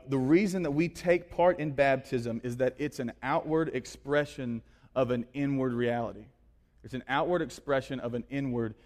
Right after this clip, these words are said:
reality. The, now, the act of baptism doesn't save you, right? It's not a,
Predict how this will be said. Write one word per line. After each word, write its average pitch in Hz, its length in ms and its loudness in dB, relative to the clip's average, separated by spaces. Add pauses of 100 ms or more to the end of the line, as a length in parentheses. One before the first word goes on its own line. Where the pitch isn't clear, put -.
(140)
reality. 110 560 2 (280)
The, 135 180 0
now, 143 140 2
the 135 140 2
act 185 260 0
of 151 100 -4
baptism 147 540 0
doesn't 135 260 0
save 135 320 0
you, 123 200 -2 (460)
right? 131 240 0
It's 127 200 -4
not 147 300 -4 (280)
a, 127 260 4